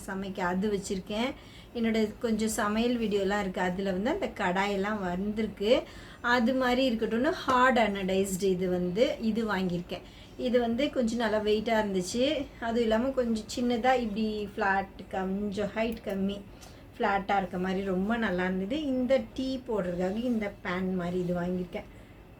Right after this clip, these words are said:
சாஸ் பேன் மாதிரி. ஓகேவா? இதோட ரேட் வந்து நம்ம பார்த்துடலாம். இது வந்து ஹார்ட் அனடைஸ்டு நிறைய பேருக்கு தெரிஞ்சிருக்கும். அஹ், ரொம்ப நல்லாயிருக்கும், கழுவுறதுக்கெலாம் நல்லா வசதியா இருக்கும்.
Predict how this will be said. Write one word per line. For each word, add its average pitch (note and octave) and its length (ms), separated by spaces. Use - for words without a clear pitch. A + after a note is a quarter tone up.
சாஸ் F3+ 380
பேன் F3 280
மாதிரி. E3+ 220
ஓகேவா? G#3 380
இதோட B3+ 300
ரேட் C4+ 340
வந்து G#3+ 260
நம்ம B3+ 300
பார்த்துடலாம். G3 560
இது A#3+ 300
வந்து B3+ 380
ஹார்ட் A#3+ 420
அனடைஸ்டு A3 680
நிறைய F#3+ 300
பேருக்கு A3+ 460
தெரிஞ்சிருக்கும். G#3 760
அஹ், G3+ 500
ரொம்ப G3+ 220
நல்லாயிருக்கும், G#3+ 640
கழுவுறதுக்கெலாம் G#3+ 840
நல்லா G3 360
வசதியா G3 580
இருக்கும். A#3 380